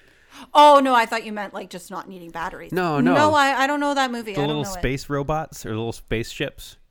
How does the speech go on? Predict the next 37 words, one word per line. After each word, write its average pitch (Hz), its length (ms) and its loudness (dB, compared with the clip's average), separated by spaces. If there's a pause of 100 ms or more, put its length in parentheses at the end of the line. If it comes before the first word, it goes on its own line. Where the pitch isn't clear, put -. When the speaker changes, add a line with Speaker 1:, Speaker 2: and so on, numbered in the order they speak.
(140)
Speaker 2:
and 98 140 -8
they 95 40 -6
would, 92 160 -8
like, 92 160 -8
fly - 180 -6
Speaker 1:
Sounds 311 220 0
Speaker 2:
around. 381 160 -4
Speaker 1:
like 311 40 0
I 302 120 -2
should 240 460 -10
know 220 160 -8
Speaker 2:
And 117 120 -6
Speaker 1:
that. - 200 -6
Speaker 2:
they'd 127 100 -4
h-, - 60 -8
hang 123 260 -4
out 120 120 -4
with 117 140 -6
Jessica 113 380 -6
Tandy, 120 600 -8
and 101 140 -8
then 98 160 -8
one 101 160 -4
of 101 60 -6
them's 107 200 -6
a 101 40 -6
burger, 104 520 -4
Speaker 1:
Aw. - 200 -14
Speaker 2:
and 92 180 -10
it's, - 360 -16 (360)
yeah, 87 320 -6
they 151 140 -8
get 113 220 -8
into 87 120 -14
some 85 320 -14 (140)
hijinks. 98 260 -6
Speaker 1:
Sounds 440 440 -6